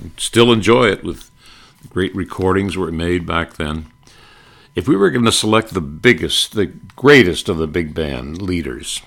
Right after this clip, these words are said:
oh, boy, we'd have a, a wide selection. That's, that's not an easy chore. But to be, uh, subjective about it,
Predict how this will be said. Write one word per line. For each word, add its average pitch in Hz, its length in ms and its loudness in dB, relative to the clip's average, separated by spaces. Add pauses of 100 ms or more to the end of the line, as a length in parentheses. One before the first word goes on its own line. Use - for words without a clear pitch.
(280)
oh, 71 340 -6
boy, 76 360 -8
we'd 87 220 -6
have 73 220 -10
a, - 60 -20 (520)
a 82 80 -6
wide 87 400 2
selection. 80 580 -4
That's, 95 300 -8
that's - 340 -8
not 90 180 2
an 82 100 -2
easy 87 280 -4
chore. 65 440 -8 (1000)
But 113 260 0
to 113 60 4
be, 120 320 6
uh, 107 260 4
subjective 127 600 4
about 92 340 2
it, 117 120 -4